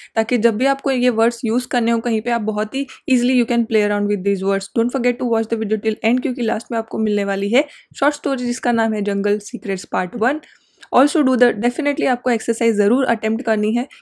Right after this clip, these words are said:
क्योंकि that will ensure कि आपने जितना भी इस वीडियो में देखा है, वो सारा का सारा आपके दिमाग में बहुत ही अच्छे से सेटल हो जाएगा। Now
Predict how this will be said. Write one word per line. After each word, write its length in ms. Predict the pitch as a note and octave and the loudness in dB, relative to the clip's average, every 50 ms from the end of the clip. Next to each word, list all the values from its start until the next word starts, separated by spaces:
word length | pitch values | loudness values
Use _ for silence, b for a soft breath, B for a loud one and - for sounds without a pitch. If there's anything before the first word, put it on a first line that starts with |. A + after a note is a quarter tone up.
| B | B
क्योंकि 220 | - B3 A#3 - A#3 | -4 -4 0 0 0
that 260 | G3 A3 G#3+ A3 A3+ | 2 2 2 2 0
will 200 | C4 C4+ - - | 0 -2 0 2
ensure 460 | A3+ A3 A3 - - G#3+ G3+ A3 A#3+ - | 2 2 0 0 0 2 2 2 0 0
कि 80 | - B3+ | -2 -2
आपने 240 | A3+ - A#3+ A#3+ | -2 0 0 0
जितना 360 | A3 G#3 G#3 G#3 - A3 A#3 A#3 | 2 2 0 0 2 0 2 2
भी 120 | A#3+ B3 | 2 2
इस 100 | A#3+ - - | 0 -2 -4
वीडियो 400 | - - - G#3+ G#3+ G#3+ G#3 G#3 | -10 -6 -4 0 2 2 2 2
में 180 | G#3 G#3 G3+ | 2 0 -2
देखा 280 | F#3 F#3 F3+ - - A3 | -4 -4 -6 -2 -2 0
है, 120 | A3+ A#3+ | 0 0
वो 380 | C4 - - - - _ - B3 | -2 -2 -6 -20 -18 _ -4 -4
सारा 320 | - - B3 G#3+ G#3 G#3+ | 0 4 4 4 6 4
का 120 | G#3 A#3+ A#3+ | 2 2 -2
सारा 260 | - B3 G#3+ G#3+ A3 | 0 0 2 2 2
आपके 340 | - - G3+ F#3+ - - G#3+ | 2 0 -2 -2 -2 -4 -2
दिमाग 280 | G3+ G#3 G3+ F#3+ F#3 - - | 0 0 0 -2 -4 -4 -4
में 80 | A3+ G3+ | -2 0
बहुत 220 | G3 F#3+ G3 G3 | 2 0 0 0
ही 60 | - | -2
अच्छे 260 | - G3 - - G#3 | -6 -6 -6 -4 -6
से 180 | G#3 - D4 F#4+ B B B B B B B B B B _ _ _ - | -2 -2 -2 -2 B B B B B B B B B B _ _ _ 0
सेटल 340 | - D4 C4 B3 B3+ A#3 | 2 2 4 4 4 4
हो 60 | G#3+ G3 | 4 2
जाएगा। 440 | F#3 F#3 F#3 F#3 F3+ F#3 E3+ - B B B B B B B B - A3 | 2 0 -2 0 0 -2 -2 -2 B B B B B B B B 2 4
Now 180 | A#3 B3+ C4 | 6 6 6